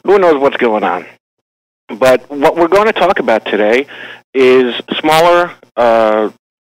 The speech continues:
sized affiliate networks that have been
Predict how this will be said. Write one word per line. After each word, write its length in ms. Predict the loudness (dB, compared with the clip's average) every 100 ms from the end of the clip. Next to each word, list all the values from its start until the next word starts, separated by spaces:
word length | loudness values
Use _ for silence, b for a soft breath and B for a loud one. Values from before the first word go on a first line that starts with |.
| _ _ -10 -2
sized 420 | 2 2 0 -4
affiliate 480 | -4 0 2 0 -2 _
networks 720 | -8 -2 0 0 0 0 -2 -10 B B B
that 140 | -2 -2
have 220 | -2 -2
been 580 | 0 0 -2 -4 -8